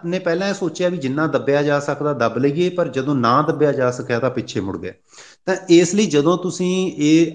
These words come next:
ਅਗਲੇ ਮੋਰਚਿਆਂ ਖਾਤਰ ਵੀ ਕਦੇ ਆਪਾਂ ਨੂੰ ਲੋੜ ਪੈਣੀ ਆ, ਤਾਂ ਇਹ ਸਦਾ ਹੀ ਮੰਨ ਕੇ ਚੱਲਣਾ ਪੈਣਾ ਕਿ ਜਿਹੜੀ ਪੰਜਾਬ ਦੀ ਸਰਕਾਰ ਹੈ, ਇਸ ਸਰਕਾਰ ਦਾ ਅਤੇ ਭਾਰਤ ਦੀ ਸਰਕਾਰ ਦਾ ਰਵੱਈਆ ਬਿਲਕੁਲ ਉਸੇ ਬਸਤੀਕਾਰ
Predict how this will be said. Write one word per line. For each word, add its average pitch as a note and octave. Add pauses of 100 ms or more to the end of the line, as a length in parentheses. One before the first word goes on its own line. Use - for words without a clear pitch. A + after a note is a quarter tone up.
ਅਗਲੇ D#3
ਮੋਰਚਿਆਂ D#3
ਖਾਤਰ B2+
ਵੀ B2+
ਕਦੇ A#2
ਆਪਾਂ A#2
ਨੂੰ A#2
ਲੋੜ G#2
ਪੈਣੀ G#2
ਆ, D3+
ਤਾਂ D3+ (120)
ਇਹ C#3
ਸਦਾ A#2+
ਹੀ C#3+
ਮੰਨ A#2+
ਕੇ A#2+
ਚੱਲਣਾ G#2
ਪੈਣਾ A#2 (500)
ਕਿ C3
ਜਿਹੜੀ C3+
ਪੰਜਾਬ A2+
ਦੀ B2
ਸਰਕਾਰ G2+
ਹੈ, C3
ਇਸ C3
ਸਰਕਾਰ A2
ਦਾ C3
ਅਤੇ C3
ਭਾਰਤ A#2+
ਦੀ A2+
ਸਰਕਾਰ G2+
ਦਾ B2
ਰਵੱਈਆ A2
ਬਿਲਕੁਲ E3
ਉਸੇ D3
ਬਸਤੀਕਾਰ C3